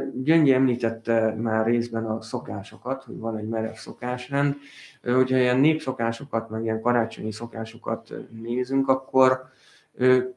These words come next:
ki mi az, amit, ö, tart, tehát ami mondjuk abszolút nem maradhat el,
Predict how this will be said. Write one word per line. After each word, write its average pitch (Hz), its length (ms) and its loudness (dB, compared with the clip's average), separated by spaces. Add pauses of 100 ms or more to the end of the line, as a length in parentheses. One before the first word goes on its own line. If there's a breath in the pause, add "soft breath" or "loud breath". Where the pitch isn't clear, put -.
(200)
ki 139 440 10
mi 131 200 6
az, 127 160 2
amit, 123 600 0
ö, 120 360 2
tart, 113 420 2
tehát 117 260 -2
ami 117 220 2
mondjuk 117 440 0 (240)
abszolút 110 640 -2
nem 113 160 0
maradhat 110 600 0
el, 107 420 2